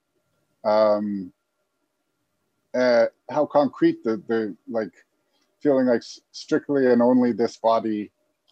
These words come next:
and, uh, and, well, how, how concrete all the thoughts are in the, in the head. Um,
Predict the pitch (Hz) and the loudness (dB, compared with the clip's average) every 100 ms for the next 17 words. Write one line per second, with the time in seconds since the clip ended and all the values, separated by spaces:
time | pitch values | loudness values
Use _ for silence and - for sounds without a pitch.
0 | _ _ 104 104 104 98 104 101 98 98 | _ _ -4 -2 -2 0 2 2 0 -2
1 | 92 - _ _ _ _ _ _ _ _ | -6 -12 _ _ _ _ _ _ _ _
2 | _ _ _ _ _ - 123 110 117 110 | _ _ _ _ _ -4 -2 0 2 2
3 | 143 123 269 - - 135 127 147 123 - | 0 -4 -6 -12 -2 -2 0 -2 -4 -4
4 | 143 131 131 120 117 - 127 131 - 120 | -2 0 0 0 -4 -2 -2 -4 -4 0
5 | 113 113 113 113 117 - _ _ _ 127 | 0 -2 -4 -6 -8 -12 _ _ _ -4
6 | 123 107 131 120 104 98 _ _ _ _ | -4 -4 -4 -2 -6 -12 _ _ _ _
7 | _ _ _ _ _ _ _ - 107 110 | _ _ _ _ _ _ _ -6 -2 -2
8 | 107 107 101 | -2 -6 -8